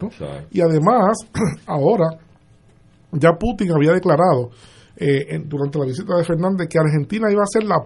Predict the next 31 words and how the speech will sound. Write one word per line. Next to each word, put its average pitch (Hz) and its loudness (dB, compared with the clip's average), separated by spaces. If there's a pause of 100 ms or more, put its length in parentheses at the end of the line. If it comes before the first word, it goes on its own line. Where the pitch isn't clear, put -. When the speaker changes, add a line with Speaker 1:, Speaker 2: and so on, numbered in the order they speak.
Speaker 1:
puerta 220 2
de 180 2
entrada, 151 4
Speaker 2:
A 98 -4
América 104 -4
Latina. 78 -10
Speaker 1:
eh, 135 0
Speaker 2:
Sí. 135 -10
Speaker 1:
la 135 0
puerta, 214 2 (280)
el 139 -4
portón 143 4
principal 180 0
para 139 -2
Rusia 180 -2
entrar 170 0
a 170 2
América 156 -2
Latina. 147 -4
Speaker 2:
Sí. 82 -14 (360)
Speaker 1:
Este, 135 0
y 147 0
la 135 0
relación 127 -2
ha 240 -4
sido 196 -2
muy, 185 0
muy 190 0
fructífera 190 -4
porque, 151 -8
eh, 143 -10